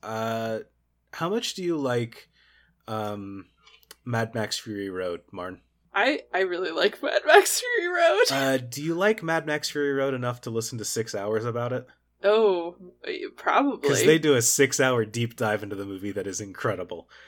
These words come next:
Speaker 1: Um,
Speaker 2: Oh my
Speaker 1: it's their
Speaker 2: god,
Speaker 1: mag-,
Speaker 2: I'm gonna listen to
Speaker 1: it's their
Speaker 2: that.
Speaker 1: magnum opus,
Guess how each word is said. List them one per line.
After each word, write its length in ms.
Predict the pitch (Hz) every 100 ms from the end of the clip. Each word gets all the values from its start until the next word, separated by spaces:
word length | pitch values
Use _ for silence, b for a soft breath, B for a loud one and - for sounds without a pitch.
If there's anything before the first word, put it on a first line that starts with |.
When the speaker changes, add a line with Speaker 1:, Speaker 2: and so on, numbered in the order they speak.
| B
Speaker 1:
Um, 440 | - 101 98 95 - _ _ _
Speaker 2:
Oh 140 | 202
my 140 | 202 185
Speaker 1:
it's 100 | 175 180
their 100 | 156
Speaker 2:
god, 80 | 139
Speaker 1:
mag-, 240 | 139 127 131
Speaker 2:
I'm 100 | 202
gonna 160 | 226
listen 260 | 185 185 -
to 40 |
Speaker 1:
it's 100 | 156
their 100 | 151
Speaker 2:
that. 60 | 156
Speaker 1:
magnum 280 | 147 135 117
opus, 440 | 110 - 95 -